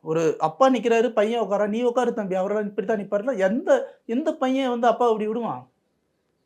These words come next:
அப்பா நிப்பாரு, பையன் உட்காருவானா? இது ஜாதியை விட்டு தள்ளுங்க. அப்பா நிப்பாரு, பையன் உட்காருவானா? எப்படி உட்கார வைப்பாங்க? அ, அதுல உட்கார மாட்டாங்க. அப்ப அவனுக்கு கோவம் வருது.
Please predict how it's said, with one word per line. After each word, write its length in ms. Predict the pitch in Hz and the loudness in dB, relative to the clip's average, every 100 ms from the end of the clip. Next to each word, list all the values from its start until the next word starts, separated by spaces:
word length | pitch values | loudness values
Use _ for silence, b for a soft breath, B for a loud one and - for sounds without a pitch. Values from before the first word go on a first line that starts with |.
| _ _ _ _ _ _ _ _ _ _ _ _ _ - | _ _ _ _ _ _ _ _ _ _ _ _ _ -4
அப்பா 240 | 190 254 | 4 6
நிப்பாரு, 340 | 247 220 233 226 | 6 4 2 2
பையன் 260 | 214 233 | 0 0
உட்காருவானா? 440 | 180 196 143 127 135 135 - _ _ _ _ _ _ _ _ _ _ _ - _ | 0 0 0 -4 -4 -4 -10 _ _ _ _ _ _ _ _ _ _ _ -20 _
இது 200 | 208 214 | -4 -2
ஜாதியை 360 | 175 226 302 240 | 6 8 8 2
விட்டு 160 | 185 | 0
தள்ளுங்க. 260 | 147 123 - _ _ _ _ _ _ _ _ | -6 -6 -14 _ _ _ _ _ _ _ _
அப்பா 260 | 180 - 247 | -4 2 2
நிப்பாரு, 280 | 220 226 226 | 4 0 2
பையன் 260 | 214 202 | 2 2
உட்காருவானா? 400 | 190 147 127 123 127 - _ _ _ - | 2 -2 -4 -8 -10 -14 _ _ _ -10
எப்படி 220 | 196 285 | -8 -2
உட்கார 240 | 214 190 156 | 0 0 -2
வைப்பாங்க? 360 | 127 - 120 117 _ _ _ _ _ _ _ _ | -6 -12 -16 -18 _ _ _ _ _ _ _ _
அ, 220 | 131 - _ | -14 -14 _
அதுல 240 | 247 302 | -2 2
உட்கார 200 | 269 285 | 4 4
மாட்டாங்க. 380 | 254 170 120 113 | 2 0 -6 -8
அப்ப 220 | 180 196 | -6 2
அவனுக்கு 260 | 247 240 285 | 2 4 4
கோவம் 160 | 320 214 | 4 2
வருது. 240 | 127 | -4